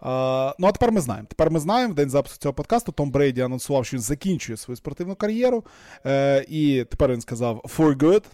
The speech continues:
тобто на сто відсотків закінчує. І ось тут, е, питання з двох частин до тебе. Ти думаєш, це дійсно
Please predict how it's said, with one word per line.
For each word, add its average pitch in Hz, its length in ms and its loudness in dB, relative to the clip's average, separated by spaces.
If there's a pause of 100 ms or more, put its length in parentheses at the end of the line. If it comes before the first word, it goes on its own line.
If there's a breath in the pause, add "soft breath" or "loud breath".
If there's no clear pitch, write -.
(120)
тобто 113 520 -8 (420 soft breath)
на 156 140 0
сто 156 220 2
відсотків 123 420 -6
закінчує. 170 760 -4
І 165 360 -6
ось - 240 -10
тут, - 440 -8
е, 131 240 -4 (580)
питання 190 320 2
з 143 40 -6
двох 147 120 -4
частин 113 340 -8
до 95 80 -14
тебе. 107 280 -14 (420 soft breath)
Ти 147 80 -4
думаєш, 170 280 2
це 165 120 -4
дійсно 165 280 0